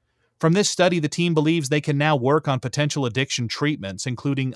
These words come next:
using psychotropic drugs to reduce or eliminate brain shrinkage to enable normal functioning frontal lobe, and use brain-altering technology to isolate and treat this region of the brain. Professor Sahakian believes the results could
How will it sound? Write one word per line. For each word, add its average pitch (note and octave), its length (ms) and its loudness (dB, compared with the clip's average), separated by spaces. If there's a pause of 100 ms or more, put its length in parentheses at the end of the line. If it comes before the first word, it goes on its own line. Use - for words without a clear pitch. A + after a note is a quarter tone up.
(100)
using C3 420 -2
psychotropic D3+ 760 -2
drugs A#2+ 560 -2
to - 100 -6
reduce B2 480 -2
or C3 180 -2
eliminate C#3+ 500 -2
brain C#3 340 0
shrinkage - 720 -6 (580)
to E3+ 140 2
enable C3 380 2
normal C3 380 0
functioning C3+ 540 -4
frontal A2 420 -6
lobe, A2 340 -2 (500)
and G3 220 4
use D#3+ 300 0
brain-altering D3+ 920 0
technology D3 680 0
to - 240 -4
isolate D#3 520 0
and C#3+ 140 -2
treat - 380 -4
this C3+ 180 -4
region B2+ 320 -4
of B2+ 120 -4
the C#3 60 -4
brain. C#3 380 0 (800)
Professor B2+ 380 -4
Sahakian C#3+ 640 0
believes C3 340 -2
the C#3+ 80 -2
results B2+ 380 0
could - 160 -6